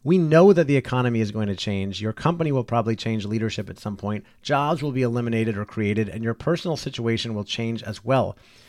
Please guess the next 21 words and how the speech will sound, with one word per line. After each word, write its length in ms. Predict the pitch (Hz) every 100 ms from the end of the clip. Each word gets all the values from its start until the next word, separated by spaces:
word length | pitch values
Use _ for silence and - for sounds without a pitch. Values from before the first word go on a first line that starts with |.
| - -
The 100 | 107
days 320 | 143 180 170
of 40 |
accepting 460 | 180 - 156 151 147
a 40 |
job 300 | 120 127 123
at 120 | 117
twenty-two 540 | - 135 135 - 127 120
and 120 | 110
working 240 | 123 135
in 80 | 127
that 160 | 123 107
role 260 | 120 120
or 120 | 117 101
function 340 | 131 117 120
for 140 | 113
thirty-five 520 | 113 123 123 120 110 104
years 220 | 117 107
until 220 | 107 110
retirement 520 | 110 - 123 123 127 -
are 180 | 117